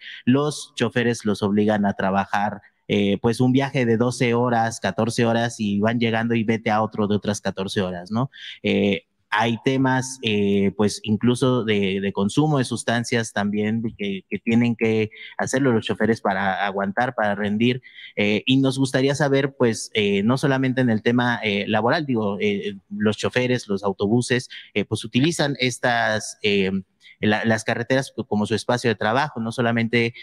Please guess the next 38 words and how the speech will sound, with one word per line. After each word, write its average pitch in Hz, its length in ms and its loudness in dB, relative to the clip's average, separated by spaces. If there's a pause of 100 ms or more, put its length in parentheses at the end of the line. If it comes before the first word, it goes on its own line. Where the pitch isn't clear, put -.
(140)
las 104 240 0
re-, 101 160 -6
inspecciones 117 760 0
o 120 40 -2
regulaciones 104 680 2
que, 104 260 -2
que 107 100 -2
se 104 120 -4
estén 117 260 2
haciendo 117 280 0
al 113 100 0
respecto, 135 600 0 (260)
sino 131 300 2
también, 135 240 2
por 131 140 2
ejemplo, 123 280 2
en 123 120 2
el 107 120 0
tema 120 220 2
de 113 100 2
salud, 135 460 2
eh, 101 480 2
si 107 200 0
el 101 260 0
Seguro 113 340 4
Social, 120 500 0
porque 98 220 -8
tienen 104 300 0
Seguro 104 280 2
Social, 123 400 -2 (280)
eh, 101 260 -2
está 110 320 0
atendiendo 117 580 2
de 113 100 2
alguna 107 280 2
u 107 80 0
otra 113 180 0
manera 117 480 0